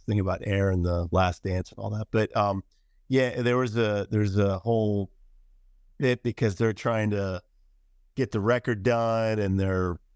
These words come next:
making this documentary and they're like, "Oh, well, maybe we're gonna take all this footage and make a feature out of it." He's like, "Well, if we,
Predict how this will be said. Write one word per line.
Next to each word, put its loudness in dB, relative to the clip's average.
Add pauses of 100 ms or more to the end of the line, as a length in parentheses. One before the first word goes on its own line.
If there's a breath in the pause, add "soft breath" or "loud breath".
(140)
making 2
this -4
documentary 2
and 0
they're 2
like, -2
"Oh, 2
well, -2 (580)
maybe 0
we're 0
gonna 0
take 0
all 2
this -2
footage -2
and 4
make 0
a -4
feature -2
out 0
of -2
it." -2
He's -4
like, 2
"Well, 2
if -12
we, -2